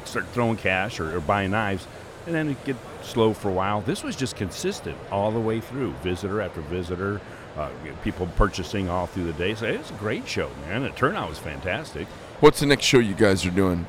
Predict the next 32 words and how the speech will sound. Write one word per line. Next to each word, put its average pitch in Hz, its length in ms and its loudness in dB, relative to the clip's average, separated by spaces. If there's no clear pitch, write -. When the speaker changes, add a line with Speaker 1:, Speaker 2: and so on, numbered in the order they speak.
Speaker 2:
Probably 117 220 8
wanna 104 160 6
be 104 100 6
about 92 240 4
an 92 100 2
inch 98 200 4
away 90 180 6
from 87 220 -2
the 80 80 0
mic, 82 240 0
too, 87 180 2
or 76 120 0
you 73 80 -4
get - 240 -4
lost 78 260 -2
in - 60 0
Speaker 1:
Yeah, - 100 0
Speaker 2:
the 80 60 2
Speaker 1:
oh, - 60 4
Speaker 2:
ambient 80 240 0
Speaker 1:
hell, 87 160 8
Speaker 2:
noise. - 160 0
Speaker 1:
well, 69 160 -2
I'm 76 100 -2
not 62 140 -6
sure 64 120 0
what 60 100 -8
the 67 60 -4
next 69 200 -2
damn 67 140 -4
show 69 300 -2
is. 78 160 -2